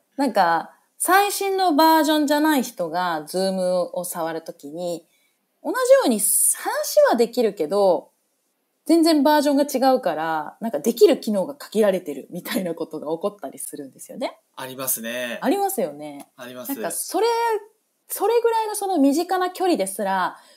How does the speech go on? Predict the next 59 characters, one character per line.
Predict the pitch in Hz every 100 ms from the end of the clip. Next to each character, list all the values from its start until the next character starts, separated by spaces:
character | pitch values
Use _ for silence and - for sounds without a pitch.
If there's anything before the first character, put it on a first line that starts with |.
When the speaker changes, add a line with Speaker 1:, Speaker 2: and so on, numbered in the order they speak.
| _
Speaker 1:
め | 180 196
ち | 277
ゃ |
め | 294
ち | 311
ゃ | 320
進 | - 285
化 | 196
し | 190
て | 180
る | 165
な | 147
と | - 151
思 | 165
う | 151
ん |
で | 135
す | -
け | 156
ど、 | 247 214 - - _ _ _ -
Speaker 2:
は | _ 131 123
い。 |
Speaker 1:
や |
っ | 107 _ -
ぱ | 233
り | -
全 | - 285 381
体 | 440 427 403
的 | 403 403
な | 392
も | 370 370
の | 349
が | 190 156
も | 156 175
の | 214 277
す | 294 330
ご | 370
く | 381
多 | 302
分 | 208 175
ス | 147 -
ピ | - 294 262
ー |
デ | 180
ィ | 165
ー |
に | 160 170 175
今 | 160 139
変 | - 185
わ |
っ | 208 -
て | 226
き | -
て | -
る | 170
の | 143 156
で、 | 160 165 165 147 _ _ _ _
Speaker 2:
は | - 120 110
い。 | 92